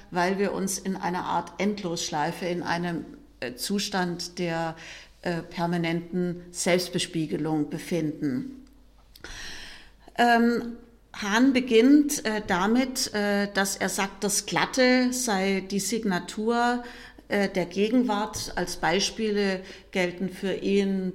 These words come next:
die Ästhetik des iPhones beispielsweise, äh, oder auch Brazilian Boxing, also der vollständig glatte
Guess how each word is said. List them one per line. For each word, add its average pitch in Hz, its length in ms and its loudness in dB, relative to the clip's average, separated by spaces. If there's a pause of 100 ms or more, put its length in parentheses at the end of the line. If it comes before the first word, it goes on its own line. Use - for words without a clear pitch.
(140)
die 180 220 0
Ästhetik 190 640 -4
des - 480 -8
iPhones 208 600 0
beispielsweise, 180 1120 -2 (380)
äh, 180 260 -2 (100)
oder 185 380 0
auch 170 280 -2
Brazilian 175 720 2
Boxing, 196 580 2
also - 280 -4
der 175 180 -6
vollständig 175 800 -6
glatte 185 600 0